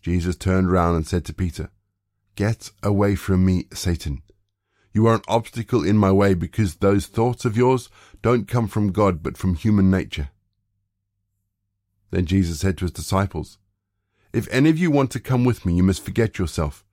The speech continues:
carry your cross and follow me. For if you want to save your own life, you will lose it.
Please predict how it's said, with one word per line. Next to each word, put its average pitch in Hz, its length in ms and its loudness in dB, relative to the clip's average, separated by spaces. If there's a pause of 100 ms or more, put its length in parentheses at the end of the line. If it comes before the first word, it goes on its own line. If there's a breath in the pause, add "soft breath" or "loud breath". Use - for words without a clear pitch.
(280)
carry 120 300 2
your 117 180 4
cross 117 400 0
and 90 220 -6
follow 110 260 0
me. 85 240 0 (640 soft breath)
For - 140 -4
if 156 240 0
you 180 80 2
want 151 280 0
to 190 100 -2
save 151 280 0
your 127 180 4
own 135 160 4
life, 90 320 0
you 95 80 -2
will 98 120 2
lose 107 260 0
it. - 160 -10